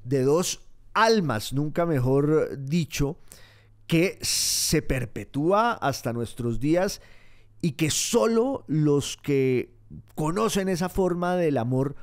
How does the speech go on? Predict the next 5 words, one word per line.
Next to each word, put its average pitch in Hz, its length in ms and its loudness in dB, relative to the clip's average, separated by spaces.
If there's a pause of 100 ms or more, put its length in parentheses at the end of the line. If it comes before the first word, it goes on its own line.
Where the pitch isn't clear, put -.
(460)
lo 139 200 2
entienden 131 760 -2 (400)
de 120 160 -2
manera 117 680 -2 (100)
verdadera 131 1200 0